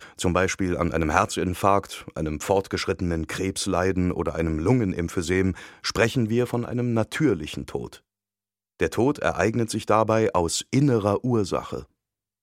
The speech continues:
Er kann sich als plötzliches, für die Angehörigen völlig unerwartetes Ereignis manifestieren oder sich bereits lange Zeit vorher mit einem langen und schmerzhaften Leiden ankündigen.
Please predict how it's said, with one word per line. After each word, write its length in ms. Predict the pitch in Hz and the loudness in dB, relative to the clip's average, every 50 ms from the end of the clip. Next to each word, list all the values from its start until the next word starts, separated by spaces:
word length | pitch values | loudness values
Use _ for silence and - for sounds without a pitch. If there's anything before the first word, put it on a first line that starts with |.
| _ - | _ -4
Er 80 | 92 90 | -4 -2
kann 180 | - 95 95 | 0 0 0
sich 220 | 85 85 82 87 82 | 0 -2 -4 -4 -4
als 160 | 82 80 - | -6 -6 -4
plötzliches, 640 | - 98 104 107 - - 101 90 82 - 82 80 - - - - - - | -2 -2 -2 -2 -2 -4 -4 -4 -2 -2 -4 -4 -6 -8 -10 -16 -18 -6
für 140 | - - 87 | -2 -2 -2
die 160 | 78 80 - | 0 0 0
Angehörigen 680 | - 101 101 92 95 85 95 101 87 87 90 85 87 | 2 2 2 2 0 0 0 0 0 0 0 -2 -2
völlig 320 | 82 - 107 95 92 87 - | 0 0 0 0 0 -2 0
unerwartetes 720 | - 131 123 - 90 85 87 85 87 - 87 - 87 - | 0 2 2 2 2 0 0 0 -2 -2 -4 -4 -4 -4
Ereignis 540 | - - 80 80 113 120 107 98 87 - - | -4 -4 0 0 0 0 0 0 -2 -2 -2
manifestieren 720 | 87 85 87 82 - 87 82 - - - - 82 80 80 - - - - - | -2 -2 -2 -4 -4 -4 -6 -4 -2 -2 0 0 0 -2 -4 -8 -14 -6 0
oder 240 | - 123 107 110 98 | 2 2 4 4 2
sich 160 | 92 92 - | 0 -2 -2
bereits 320 | 110 82 87 90 - - | 0 0 0 0 0 2
lange 240 | 107 110 120 120 98 | 2 2 2 2 0
Zeit 260 | - - 92 87 - | 0 2 2 2 0
vorher 420 | - - 135 120 131 113 104 98 90 | 0 0 2 4 4 4 4 4 4
mit 240 | 87 85 80 - | 2 0 -2 -2
einem 220 | - 85 82 80 80 | -2 -4 -2 -2 0
langen 420 | 80 90 107 120 120 107 98 98 | 2 2 4 4 2 2 0 0
und 200 | - 82 82 - | 0 -2 -4 -4
schmerzhaften 640 | - - 98 92 101 - - - 98 - - - 101 | -4 -2 -2 0 -2 0 0 0 -2 -2 -2 0 2
Leiden 400 | 104 123 135 135 123 90 87 - | 4 4 4 4 2 0 -2 -4
ankündigen. 720 | - - 76 73 - - 87 82 73 73 69 - - - | -4 -6 -8 -6 -4 -4 -4 -2 -4 -6 -8 -10 -12 -12